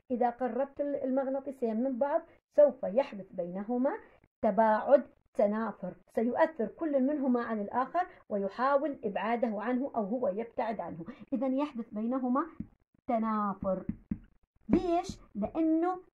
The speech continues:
الأقطاب المتشابهة تتنافر. إذن الأقطاب المتشابهة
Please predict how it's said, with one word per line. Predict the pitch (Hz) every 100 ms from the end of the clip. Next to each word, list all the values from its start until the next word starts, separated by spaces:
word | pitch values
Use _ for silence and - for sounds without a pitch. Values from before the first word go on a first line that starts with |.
| -
الأقطاب | 311 277 - 226 - - 277 311 349 381 311 220 - - - _ _ _ _ _ - - - - - - - _ - - - 254
المتشابهة | 311 269 202 190 190 214 240 262 294 349 427 _ _ _ _ _ - - - _ _ - - _ _ _ - - -
تتنافر. | 226 254 226 202 - 196 - _ _ _ _ _ _ - _ - _ - - _ _ - _ _ _ _ - - - 254
إذن | 233
الأقطاب | - 233 - - 262 208
المتشابهة | 190 208 226 240 240 254 330